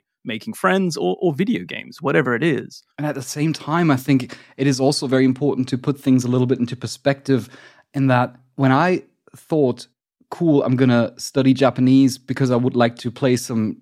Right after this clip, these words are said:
Speaker 2: video games in Japanese," I quickly realized it's not that simple. It's, uh,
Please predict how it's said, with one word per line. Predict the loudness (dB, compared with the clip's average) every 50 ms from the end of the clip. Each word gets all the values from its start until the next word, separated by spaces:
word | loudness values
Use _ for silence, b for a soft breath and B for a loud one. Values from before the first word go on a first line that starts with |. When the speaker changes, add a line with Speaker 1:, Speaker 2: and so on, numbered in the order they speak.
| _ _ -10
Speaker 2:
video | -4 0 2 2 4 2 2
games | 2 0 -2 -2 -4 -6
in | -4 -2 0 0 2
Japanese," | 2 2 0 0 0 -2 0 0 2 0 0 -2
I | -4 -6
quickly | -4 -2 -4 -2 0 0 2
realized | 2 4 4 2 2 2 0 0 -2 -4 -4 -8 _ _ _ _ _ _ _ _ _ _ _ _ _ _ _ _
it's | -14 -12 -12 -12 -8
not | -6 -6 -2 0
that | 0 0 0
simple. | 0 2 0 2 2 0 -4 -4
It's, | -4 -6 -6 -10 -20 _ _ _ _ -2
uh, | 0 0 0 0